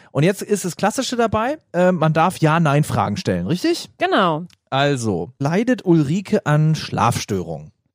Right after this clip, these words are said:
Speaker 2: N-, nein.
Speaker 1: Äh, ja, okay. Hat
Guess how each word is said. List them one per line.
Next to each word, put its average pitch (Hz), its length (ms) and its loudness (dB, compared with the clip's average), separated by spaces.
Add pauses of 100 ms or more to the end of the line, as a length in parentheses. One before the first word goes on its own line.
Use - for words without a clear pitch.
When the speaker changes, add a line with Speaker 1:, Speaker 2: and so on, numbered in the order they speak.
(140)
Speaker 2:
N-, 196 240 4 (160)
nein. 160 400 0 (460)
Speaker 1:
Äh, 190 360 2
ja, 165 160 -2
okay. 170 500 -2 (120)
Hat 151 580 -4